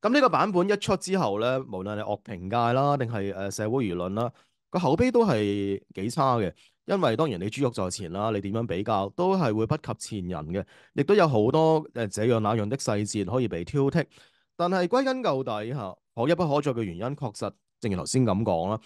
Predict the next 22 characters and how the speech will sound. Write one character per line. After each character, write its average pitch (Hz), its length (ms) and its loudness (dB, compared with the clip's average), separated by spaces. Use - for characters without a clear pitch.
喺 156 100 2
互 151 140 6
聯 95 120 0
網 95 120 -2
嘅 104 100 -2
時 90 180 -6
代， 87 120 -2
一 110 120 -2
切 131 220 -2
你 104 120 0
都 139 100 0
缺 - 120 -2
乏 98 160 -4
驚 139 320 -2
喜， 98 280 -4
無 117 100 0
論 123 80 4
點 160 120 2
樣 226 160 4
做 131 240 4
都 175 200 4
好， 131 280 4